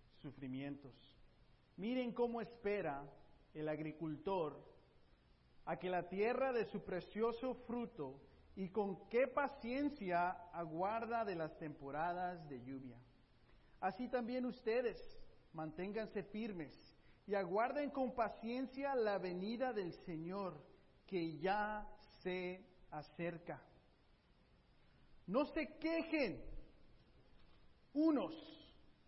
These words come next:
de otros, hermanos,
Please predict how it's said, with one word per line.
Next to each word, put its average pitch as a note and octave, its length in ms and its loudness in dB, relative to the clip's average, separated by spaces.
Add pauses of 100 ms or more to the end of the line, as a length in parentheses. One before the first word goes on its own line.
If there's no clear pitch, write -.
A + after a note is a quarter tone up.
(520)
de E3 200 0
otros, F#3+ 600 0 (480)
hermanos, C#3 540 -4